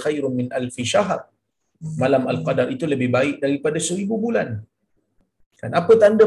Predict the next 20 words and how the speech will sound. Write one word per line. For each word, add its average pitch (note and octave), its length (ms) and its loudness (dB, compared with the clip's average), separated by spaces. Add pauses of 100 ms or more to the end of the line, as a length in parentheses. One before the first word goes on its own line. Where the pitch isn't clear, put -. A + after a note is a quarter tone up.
malam G3+ 280 6
Al-Qadar? F#3+ 420 2 (1080)
Tanda D3+ 240 4 (120)
malam C#3 220 4 (120)
Al-Qadar B2+ 380 0 (120)
itu G#2+ 160 -6 (200)
esok - 260 -2 (100)
pagi F3+ 260 2 (140)
matahari D#3 540 0 (120)
terbit E3+ 360 2 (100)
dalam C#3 180 2 (100)
keadaan C#3+ 380 -2 (180)
tidak D#3 300 2 (340)
bercahaya C#3+ 680 0
cerah. D3 260 2 (1400)
Syu'a, F3 460 6 (960)
la A3 100 12 (120)
syu'a F3+ 580 6
laha. A#2 240 4 (1700)
Matahari E3 460 4